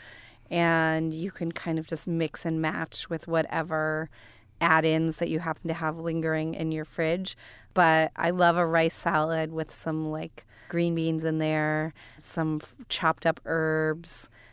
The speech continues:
some leftover corn, some onions. All of that stuff is really easy to do. And you can sub in farro for rice or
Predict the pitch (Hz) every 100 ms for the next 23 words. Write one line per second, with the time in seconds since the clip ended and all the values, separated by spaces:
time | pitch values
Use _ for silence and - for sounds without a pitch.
0 | _ - 170 165 156 - 160 156 - -
1 | 165 156 156 156 156 156 160 - - -
2 | - - 165 - 160 160 156 156 160 160
3 | 165 170 - - - - 175 175 160 -
4 | - - 160 - - - 170 165 160 165
5 | 170 170 170 190 190 208 - - 180 175
6 | - 170 165 156 - 165 165 165 165 160
7 | 160 - 165 156 151 160 165 156 160 -
8 | 160